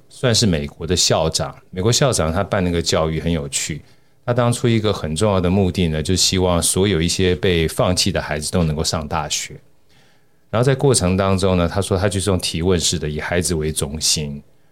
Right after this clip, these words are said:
然后我最记得一个桥段是什么桥段？他说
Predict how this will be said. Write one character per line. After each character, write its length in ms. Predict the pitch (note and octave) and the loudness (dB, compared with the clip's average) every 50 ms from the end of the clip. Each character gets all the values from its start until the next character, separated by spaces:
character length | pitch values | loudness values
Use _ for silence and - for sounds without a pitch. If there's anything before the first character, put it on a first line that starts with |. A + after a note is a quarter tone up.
| _ _ _ _ _ _ | _ _ _ _ _ _
然 120 | - A#2+ D#3 | -2 0 2
后 60 | C#3+ | 2
我 40 | G2+ | 2
最 160 | - - D3+ | 2 2 2
记 180 | A#2+ - - A2 | 2 2 2 2
得 60 | F#2 | 2
一 40 | - | 2
个 100 | G2 F#2 | 0 0
桥 320 | - - - - D#2 F2 | 0 -2 -2 0 -2 0
段 220 | E2 G#2+ G2 F2 E2+ | 0 2 2 2 2
是 80 | F2 | 2
什 180 | E2 - E2 D2+ | 0 0 -2 -2
么 60 | D#2 | -4
桥 240 | - - - D2+ D2+ | -6 -6 -6 -6 -4
段？ 180 | D#2 E2 D#2+ | -4 -4 -2
他 160 | D#2 - B2+ C3 | 0 0 0 2
说 420 | B2 C#3+ C#3 C3+ C3+ C#3 C#3 C#3 | 4 4 4 4 4 4 2 0